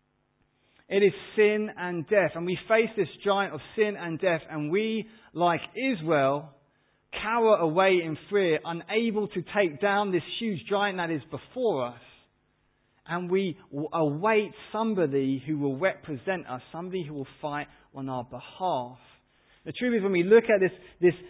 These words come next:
this narrative, we are like Israel, and Jesus is like David. Jesus is our greater David, our greater shepherd, who, when we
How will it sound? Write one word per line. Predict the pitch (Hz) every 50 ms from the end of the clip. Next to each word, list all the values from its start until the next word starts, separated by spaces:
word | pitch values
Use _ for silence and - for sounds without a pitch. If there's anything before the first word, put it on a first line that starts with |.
| - -
this | 165 185 180 185 180
narrative, | 175 180 196 208 220 247 247 226 185 - - 170 156 147 131 127
we | 143 180 220 240 240
are | 214 196
like | 180 175 170 156 139 - -
Israel, | - 196 214 220 165 147 147 135 131 135
and | 143 131 143 139 131 - _ _ - -
Jesus | 214 233 226 202 143 151 143 -
is | 139 156 135
like | 151 147 135 - -
David. | - 151 135 139 117 117 123 131 _ _ _ _ _ _ _ _ _ _ _ _ _ _ _ -
Jesus | - 214 226 233 240 214 165
is | 185 165 156 -
our | - 165 165 165 156
greater | 135 - 156 180 185 196 196 - 202 170
David, | 139 - 170 160 156 147 127 127 117 117 127 - _ _ _ _ _ _ _ _ _ -
our | 156 165 165 156
greater | - - 156 170 185 185 214 208 208 - 175 151 139 131 127 - - - -
shepherd, | 214 190 185 185 - - 147 123 113 110 123 - - _ _ _ _ _ _ _ _ _ _ _ _ _ _ _ _ _ _ _ _ _ _ _ -
who, | 175 190 180 175
when | 165 175 202 196 190 190
we | 185 185